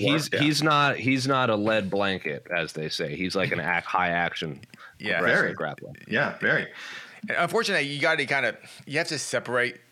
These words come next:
Speaker 3: Bryce Mitchell versus Bryce Mitchell, the in-cage fighter.
Speaker 1: Oh, we'll
Speaker 3: So
Speaker 1: talk about that.
Speaker 3: <laughs> I'm
Speaker 2: Sometimes
Speaker 3: very
Speaker 2: you
Speaker 3: bum-,
Speaker 2: can't.
Speaker 3: I know. I'm very focused on his actual fighting style. Um, I actually,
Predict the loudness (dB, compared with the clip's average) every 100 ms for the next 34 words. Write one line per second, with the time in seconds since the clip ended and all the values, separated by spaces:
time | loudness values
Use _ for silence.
0 | -14 -2 -2 -2 -4 -6 -4 -4 -2 -6
1 | -6 -4 -2 -2 -6 -4 -2 -2 -4 -6
2 | -6 -4 -6 -4 -4 -4 0 0 4 4
3 | 4 2 2 2 2 2 4 4 2 0
4 | -2 0 0 2 4 2 2 2 2 0
5 | -2 -8 -16 -6 -2 0 -2 -4 -10 -8
6 | -2 2 2 2 0 0 0 0 0 0
7 | 0 0 0 0 0 0 2 2 2 0
8 | -4 -16 -20 -20 -20 -20 _ 0 2 0
9 | -2 -2 -2 -2 -4 -4 -6 -8